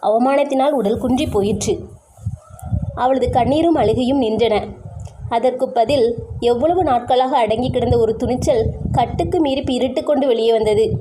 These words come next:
"அண்ணியின் பேச்சை நம்பிக்கொண்டு நீங்க இப்படி தாறுமாறாக கேட்கிறது நியாயமில்லை" என பதிலுக்கு கோபத்துடன் மொழிந்தாள்.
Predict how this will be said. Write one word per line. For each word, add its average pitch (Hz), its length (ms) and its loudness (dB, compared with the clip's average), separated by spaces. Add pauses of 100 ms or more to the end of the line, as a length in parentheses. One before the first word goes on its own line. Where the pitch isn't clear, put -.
(360)
"அண்ணியின் 247 420 0
பேச்சை 302 260 0
நம்பிக்கொண்டு 269 540 0
நீங்க 262 180 0
இப்படி 247 340 -4
தாறுமாறாக 269 600 2
கேட்கிறது 262 440 0
நியாயமில்லை" 240 600 2 (340)
என 226 180 0
பதிலுக்கு 254 500 0
கோபத்துடன் 262 580 2
மொழிந்தாள். 214 360 0